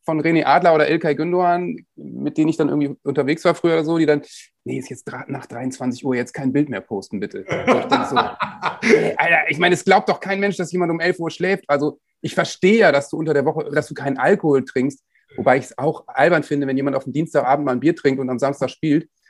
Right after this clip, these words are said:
Speaker 1: Bei jemandem, der vielleicht fünfundzwanzig ist, ist das natürlich, äh, egal. Aber da wird immer so mit Argusaugen drauf geguckt. Und ich meine, w-, wenn Slash sich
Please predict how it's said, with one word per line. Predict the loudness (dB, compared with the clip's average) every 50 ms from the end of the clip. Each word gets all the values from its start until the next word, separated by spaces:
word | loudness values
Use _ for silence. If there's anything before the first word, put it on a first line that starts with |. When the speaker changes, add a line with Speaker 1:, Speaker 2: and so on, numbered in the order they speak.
| _ _ _ _ _ 2
Speaker 1:
Bei | 4 4
jemandem, | 6 6 6 6 6 6 4
der | 4 2 4
vielleicht | 4 2 2 4 4
fünfundzwanzig | 4 4 4 4 2 0 0 0 0 0 -2 -4 -4
ist, | -4 -6
ist | -6 -6
das | -6 -4 -2
natürlich, | -4 -4 -2 -4 -4 -4 -6 -10 _ _ _ _ _ _ -12
äh, | -10 -10 -10 -8 -6
egal. | -2 2 4 6 6 8 6 6 6 4 2 -2 -10 -18 -18 -18 -8 _
Aber | 2 4 4
da | 4 4
wird | 2 2
immer | 0 0 0 0
so | 0
mit | -2 0 2
Argusaugen | 2 2 2 0 0 2 0 2 2
drauf | 2 2 2 2
geguckt. | 0 -4 -4 -4 -6 -6 -6 _ -6
Und | -6 -6 -4 -6
ich | -10 -6 -2
meine, | 0 0 2 0 -2 -4 _ _ _ _ _ _ -12
w-, | -10 -8 -6 -4 0 2
wenn | 2 2 2 0 -2 -6
Slash | -2 2 4 4 4 4 2 0
sich | 0 0 0 -2 -4 -6